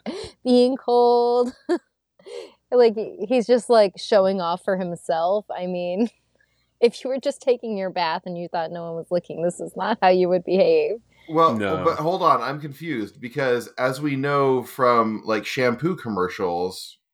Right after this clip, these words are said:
Speaker 2: throughout the century is, like, people just, this, isn't this the normal way that everybody showers?
Speaker 1: <laughs>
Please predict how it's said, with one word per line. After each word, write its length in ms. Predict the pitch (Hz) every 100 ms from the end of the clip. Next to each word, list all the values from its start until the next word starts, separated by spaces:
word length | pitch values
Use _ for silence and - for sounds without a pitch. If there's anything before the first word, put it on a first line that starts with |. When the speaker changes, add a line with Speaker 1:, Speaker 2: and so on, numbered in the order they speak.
| -
Speaker 2:
throughout 640 | 240 262 - - 220 208 208
the 60 | -
century 520 | 120 117 113 107 98
is, 160 | 95
like, 220 | 107 104 - - _
people 280 | 139 143 139
just, 300 | 127 - 110
this, 180 | 139 143
isn't 280 | 147 147 165
this 140 | 165
the 80 | 165
normal 380 | 151 147 156 165
way 180 | 160 170
that 140 | 156
everybody 640 | 117 127 147 147 147 151 147
showers? 800 | 147 135 160 196 196 - -
Speaker 1:
<laughs> 60 | _